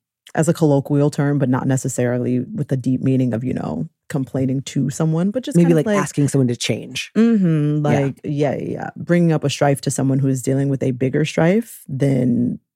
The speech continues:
Speaker 1: being bothered by listening to said strife is something that I personally avoid, but that's, you know, that's, that's my take on it, just off the top of my head.
Speaker 2: Yeah. I, I think that's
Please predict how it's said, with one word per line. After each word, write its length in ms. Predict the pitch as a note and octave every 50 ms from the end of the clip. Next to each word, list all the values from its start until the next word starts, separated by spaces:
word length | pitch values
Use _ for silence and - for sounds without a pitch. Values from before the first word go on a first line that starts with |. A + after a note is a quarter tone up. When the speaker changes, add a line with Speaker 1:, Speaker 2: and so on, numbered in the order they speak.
| _ _ - C3 B2+ C3
Speaker 1:
being 240 | - D3 C#3+ C#3+ C3+
bothered 420 | A#2+ C#3 C3 B2 B2 D3 D3+ C#3
by 380 | - C#3 C3+ B2+ C3 C#3 C#3 C#3 - _ _ _ _
listening 500 | - C#3 D3+ D3 - - G3+ G#3+ A3+ A#3+ B3
to 180 | - C#4 C4
said 240 | - - C#4 C#4 C4
strife 460 | - - - C#4 C#4+ D4 D#4 - - _ - - - - - _ _
is 160 | E3+ F3 -
something 440 | - F#3 E3+ E3 C#3+ D#3 D#3+ D#3+ D#3
that 160 | D3 C#3 C3+ - -
I 220 | C#3 C#3 C#3+ C#3+
personally 800 | C#3 - - - D3 D3 - - E3+ F3 F3+ F3 F#3+ F#3+ G3 -
avoid, 680 | - G3 F3+ - - G3 G3+ G3+ G3+ G#3 A3 A3 A3 -
but 120 | - D#3 -
that's, 300 | - C#3+ C#3 - - - _ _
you 120 | - D#3 D3+
know, 180 | C#3+ C#3 C#3
that's, 360 | C3 C#3 C3 B2+ - - - - _
that's 200 | B2 C#3 - -
my 220 | C#3 C#3+ C#3+ C#3+
take 360 | C3+ - - - C#3+ C3 - -
on 200 | C#3+ D3+ D#3 E3+
it, 240 | G3+ A#3 A3+ -
just 440 | - - D3 C3+ C3 - - - - _ _ _ _ - - _ _
off 160 | - D#3 C#3
the 80 | - -
top 200 | - D3 C3+ -
of 80 | C#3 C#3
my 480 | C3+ C3 C3 B2+ B2+ B2 B2 B2 A2 -
head. 320 | - B2+ - - - - - - _ _ _ -
Speaker 2:
Yeah. 280 | A#2+ G#2+ G2 F2+ F#2 - - _ _ _ _ _ _ _ - - - - _ _ _ _ _
I, 200 | A3 G#3+ - G#3+
I 40 | A3
think 220 | - D4 C#4 -
that's 280 | - E3+ - - - -